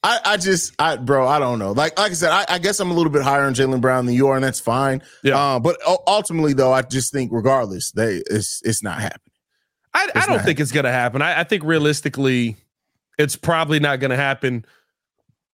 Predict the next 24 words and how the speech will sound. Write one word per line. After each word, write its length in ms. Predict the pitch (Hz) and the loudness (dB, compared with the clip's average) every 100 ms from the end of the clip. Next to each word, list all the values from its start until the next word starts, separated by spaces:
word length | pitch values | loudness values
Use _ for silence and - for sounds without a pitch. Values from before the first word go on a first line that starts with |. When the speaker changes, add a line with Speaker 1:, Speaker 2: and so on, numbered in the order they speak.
| _ _ _ _ _ _ | _ _ _ _ _ _
Speaker 2:
One, 340 | 143 160 262 262 | 0 2 2 2
because 320 | 208 202 156 | 0 0 2
I 100 | 170 | 0
think 240 | 170 190 | 0 -2
it, 120 | 170 - - - _ - | -4 -6 -12 -18 _ -2
here's 240 | 269 392 | 0 2
the, 140 | 403 - - | -2 -4 -4
here's 320 | 143 285 302 | 0 2 0
the 120 | - | -4
part 380 | 175 - 175 - | -4 0 0 0
where 160 | 139 143 | 0 0
the 100 | 127 | 0
Bulls 500 | 98 131 143 143 127 | -2 0 2 0 0
are 160 | 117 | 0
in 200 | 123 120 | 0 0
that 120 | 117 120 | 0 0
I 120 | 123 | 0
don't 340 | 117 135 139 | 0 -2 -2
think 180 | 143 - | -4 -2
enough 280 | 117 131 - | -2 -2 0
people 260 | 139 127 | -4 -2
are 60 | 117 | -4
thinking 340 | - 127 131 | -2 -2 0
about, 380 | 135 139 147 143 | 0 0 0 -4